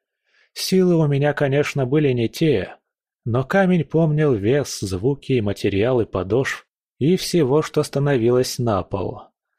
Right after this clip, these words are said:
Разрозненно, отдалённо, но это явно были люди. Я встал и прошёлся по периметру небольшого коллектора, ведя рукой по камню стен,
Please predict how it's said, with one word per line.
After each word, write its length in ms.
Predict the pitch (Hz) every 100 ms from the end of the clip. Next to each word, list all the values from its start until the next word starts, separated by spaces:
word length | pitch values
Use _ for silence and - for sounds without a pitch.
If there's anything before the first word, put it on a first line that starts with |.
| _
Разрозненно, 920 | - 113 98 113 131 - 110 98 95
отдалённо, 840 | 95 98 95 101 143 135 123 120 117 _ _ -
но 220 | 156 147
это 220 | 135 123
явно 560 | 113 98 98 104 127 127
были 360 | 95 87 95
люди. 600 | 117 139 131 92 90 - - - _ _ _ _ _ _ _
Я 260 | - 107 104
встал 380 | - - 131 117
и 60 |
прошёлся 560 | - 110 - 131 - 117
по 160 | 110
периметру 560 | - 120 143 135 127 139
небольшого 560 | 131 127 127 - 139 139
коллектора, 800 | 160 151 110 - 104 98 95 - _ _ -
ведя 340 | 175 160 151
рукой 340 | 120 110 113 104
по 160 | 107
камню 420 | - 127 117 95 95
стен, 500 | - 127 123 107